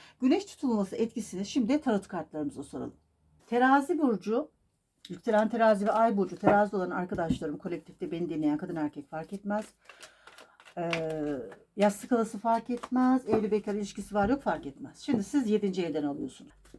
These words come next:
On iki ev açılımı yapmıyorum arkadaşlar. Daha net bilgiler almak için ve çok uzatmamak için yedinci eve bakacağız ve birinci eve bakacağız. Şimdi ortaya açacağım. Önce yedinci ev. Yedinci evden,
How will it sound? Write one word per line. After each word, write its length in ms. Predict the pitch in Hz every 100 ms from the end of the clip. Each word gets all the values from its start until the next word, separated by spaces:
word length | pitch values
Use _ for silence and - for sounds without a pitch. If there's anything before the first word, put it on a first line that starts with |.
| -
On 100 | 269
iki 200 | 294 294
ev 80 |
açılımı 340 | 262 262 254 226
yapmıyorum 460 | 262 277 269 254
arkadaşlar. 760 | 254 254 254 247 240 254 233 220
Daha 160 | 226 233
net 240 | 208 -
bilgiler 360 | 196 190 190 190
almak 380 | 185 185 185
için 200 | - 185
ve 80 | 175
çok 180 | 175 185
uzatmamak 520 | 175 180 180 160 151
için 320 | - 240 269 - _ _ _ _ _ _ -
yedinci 320 | 202 240 254
eve 140 | 262 247
bakacağız 460 | 247 247 254 262 -
ve 120 | 247 214
birinci 280 | 208 185
eve 160 | 170 143
bakacağız. 420 | 143 - - 185
Şimdi 240 | - 226 -
ortaya 340 | 233 233 247
açacağım. 460 | 196 175 170 170 -
Önce 260 | 240 208 233
yedinci 440 | 196 180 151 151
ev. 80 | 147
Yedinci 400 | 233 269 254 294
evden, 380 | 233 185 208